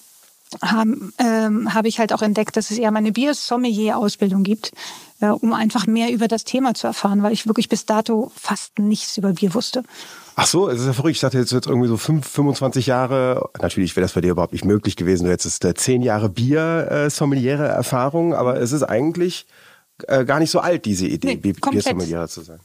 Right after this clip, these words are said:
Speaker 1: Genau, komplett Quereinsteiger.
Speaker 2: Ja. Aber wie ist das so, wenn man da so ganz frisch, also ich meine, du hast ja dein Berufsleben ja schon, du standst ja mitten mit beiden Beinen, äh, in einem anderen Beruf.
Speaker 1: Hm.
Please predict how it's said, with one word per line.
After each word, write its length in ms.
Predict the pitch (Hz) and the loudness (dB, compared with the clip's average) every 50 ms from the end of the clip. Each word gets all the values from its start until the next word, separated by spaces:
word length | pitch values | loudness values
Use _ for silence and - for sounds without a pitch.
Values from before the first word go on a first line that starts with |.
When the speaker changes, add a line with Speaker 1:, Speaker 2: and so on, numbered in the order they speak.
| _ _ - - | _ _ -6 -2
Speaker 1:
Genau, 160 | 247 226 208 | 0 0 0
komplett 480 | - - 285 285 262 - 285 262 - - | 0 0 0 0 0 0 -2 -4 -4 -6
Quereinsteiger. 680 | - - 233 226 208 - 220 - - 220 233 247 262 - - - | -6 -2 0 0 0 0 -2 -2 -2 -2 -2 -2 -4 -6 -8 -10
Speaker 2:
Ja. 80 | 107 104 120 - - - - | -8 -8 -8 -8 -12 -8 -4
Aber 260 | - 113 104 104 98 | -2 -2 -2 -2 -4
wie 60 | 101 - | -4 -2
ist 100 | - - | 0 0
das 100 | 165 160 | 0 2
so, 200 | 214 220 202 185 | 2 2 2 2
wenn 80 | 165 | 2
man 100 | 151 143 | 2 2
da 140 | 139 131 123 | 2 2 0
so 100 | 135 127 | 0 0
ganz 240 | 117 120 127 127 - | 0 0 0 -2 -4
frisch, 300 | - - 143 135 - - | -4 -2 -2 -2 -2 -2
also 160 | - 95 90 | -4 -4 -4
ich 80 | 87 98 | -4 -4
meine, 80 | 95 | -6
du 100 | 90 85 | -6 -6
hast 140 | 92 95 - | -6 -4 -2
ja 60 | 101 | -2
dein 120 | 95 90 87 | -2 -2 -2
Berufsleben 540 | 92 95 113 117 - 110 107 104 101 101 | -4 -4 -4 -4 -2 -2 0 0 2 0
ja 80 | 95 92 | 0 0
schon, 240 | - - 101 95 92 | -2 -2 -2 -2 -2
du 80 | 87 | -4
standst 240 | - - 107 110 104 | -2 -2 -2 0 0
ja 80 | 107 95 | 0 2
mitten 400 | 101 123 - - 117 107 113 110 | 2 0 0 -2 -2 -2 -2 -2
mit 120 | 101 - | -2 0
beiden 300 | - 104 107 113 110 107 | 0 0 2 2 2 2
Beinen, 420 | 92 98 104 110 123 135 123 123 - | 2 2 2 2 2 2 0 0 0
äh, 220 | - 107 107 107 | 0 0 0 0
in 80 | 104 107 | 0 0
einem 200 | 110 196 98 95 | 0 0 0 0
anderen 400 | - 110 131 127 123 113 110 101 | 0 0 0 0 0 0 0 0
Beruf. 440 | 104 92 85 104 127 165 180 - - - | -2 -2 0 0 0 0 0 -2 -4 -8
Speaker 1:
Hm. 140 | 220 202 | -8 -8